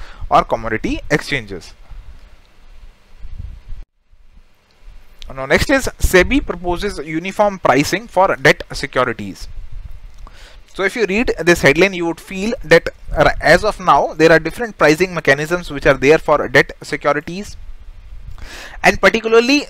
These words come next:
for those debt securities in which the trading is thin or they are not, uh, traded on the stock exchange, then for that particular debt securities it would be very difficult to arrive at a price. And to address these particular issues, sebi has proposed a uniform pricing for debt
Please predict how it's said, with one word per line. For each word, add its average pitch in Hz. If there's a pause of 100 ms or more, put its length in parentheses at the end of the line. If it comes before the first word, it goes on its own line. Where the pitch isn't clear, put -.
for 214
those 196 (100)
debt 180
securities 175
in 170
which 202
the 165
trading 160
is 147
thin 143 (120)
or 180 (360)
they 156
are 170
not, 165
uh, 135 (260)
traded 165
on 170
the 156
stock 156
exchange, 190 (340)
then 196 (120)
for 190
that 190
particular 202
debt 180
securities 185
it 175
would 170
be 170
very 165
difficult 180
to 175
arrive 143
at 139
a 131
price. 175 (460)
And -
to 202
address 202
these 190
particular 175
issues, 170
sebi 170
has 160
proposed 165
a 147
uniform 160
pricing 123
for 185
debt 127